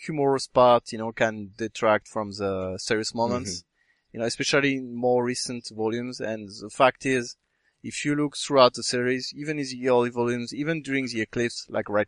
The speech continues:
Speaker 1: now, we, we actually get little shots like that. So even as Guts is, you know,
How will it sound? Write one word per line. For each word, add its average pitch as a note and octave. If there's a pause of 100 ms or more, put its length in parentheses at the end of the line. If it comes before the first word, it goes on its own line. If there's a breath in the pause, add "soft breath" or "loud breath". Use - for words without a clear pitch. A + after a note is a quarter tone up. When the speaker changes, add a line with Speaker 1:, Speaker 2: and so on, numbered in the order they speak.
Speaker 1:
now, A#2
we, G#2
we B2
actually A#2+
get A2+
little G#2
shots -
like F#2+
that. G2 (480 soft breath)
So -
even C#3
as C#3
Guts C3+
is, A2+
you A2+
know, G#2